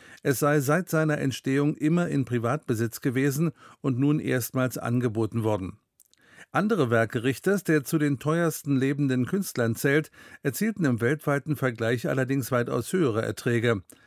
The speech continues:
So brachte etwa das in Rot- und Blautönen gehaltene Ölgemälde Wand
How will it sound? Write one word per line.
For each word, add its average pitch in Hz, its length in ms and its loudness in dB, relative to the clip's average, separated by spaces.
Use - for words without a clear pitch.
So - 120 -6
brachte 110 360 -2
etwa 120 280 -2
das 117 200 0
in 123 120 0
Rot- 123 320 0
und 123 180 -2
Blautönen 139 720 0
gehaltene 123 560 0
Ölgemälde 123 960 2
Wand 120 340 0